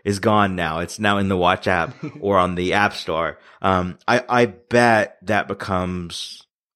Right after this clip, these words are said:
Speaker 1: that or Face Gallery becomes, like, here are all the watch faces that are loaded with an app complication.
Speaker 2: Mm-hmm.
Speaker 1: And that's where you, you know, kinda get those. Um, and it'll be kinda neat to see, like, what is the most popular watch face that developers use? Probably,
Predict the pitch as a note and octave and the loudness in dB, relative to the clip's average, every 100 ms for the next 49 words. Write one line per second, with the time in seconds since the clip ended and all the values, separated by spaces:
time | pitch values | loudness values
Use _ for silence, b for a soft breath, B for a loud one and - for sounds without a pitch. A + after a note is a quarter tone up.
0 | - A2 A#2 - G#2 - G2 G2 - F2+ | -4 0 2 2 -2 0 0 0 0 0
1 | F2 F2+ E2 E2+ G2+ F2+ F2 F2 E2+ - | 0 -2 -2 -2 0 0 0 0 0 -2
2 | - A#2 G2 F#2 F#2 F2+ E2+ F2+ E2+ E2+ | 0 4 6 6 4 2 0 -2 0 2
3 | E2+ - - G2+ F#2 - F2+ D#2+ D#2+ b | 0 -4 -2 2 2 2 -2 -2 -8 b
4 | b b F#2+ F#2 E2+ G2 F#2 E2+ D#2+ F#2+ | b b 0 2 2 2 2 -2 -4 0
5 | F2 E2+ - F2+ - F2 E2 - D#2 - | 0 0 -2 -4 0 2 2 0 -4 -4
6 | B2+ B2 A#2 F#2+ F2 E2 F2+ F2+ E2+ E2+ | -6 -4 2 4 4 2 0 0 0 -2
7 | D2+ - D2+ C#2+ E2+ D#2 D2 D#2 D2 F2 | -4 -8 -6 -4 -4 -4 -4 -2 -2 -4
8 | - - b b b - D#2+ D2 - D3+ | -8 -16 b b b -2 -2 -2 -2 2
9 | G#3 A#3 - D#3 C#3 A2+ C#3 A#2 D#2 - | 2 2 0 0 -2 -4 0 0 -2 -12
10 | b b _ _ _ D#2 A#2+ A2+ A2+ C3 | b b _ _ _ -12 -8 0 4 6
11 | C3 A#2 A#2 G#2 G2 A2 G#2+ F#2+ F2 F#2 | 4 2 2 2 0 -2 0 2 2 0
12 | - G2 F2+ - F2+ - _ - F#2 F#2 | 2 2 2 2 0 -2 _ -6 2 2
13 | F#2 F#2 F2+ E2+ E2 F2 F#2 F2+ F2 E2+ | 2 0 0 0 -4 -4 -2 0 0 0
14 | - - A2+ G#2 A#2 A2 G2+ | -4 -2 0 4 4 4 0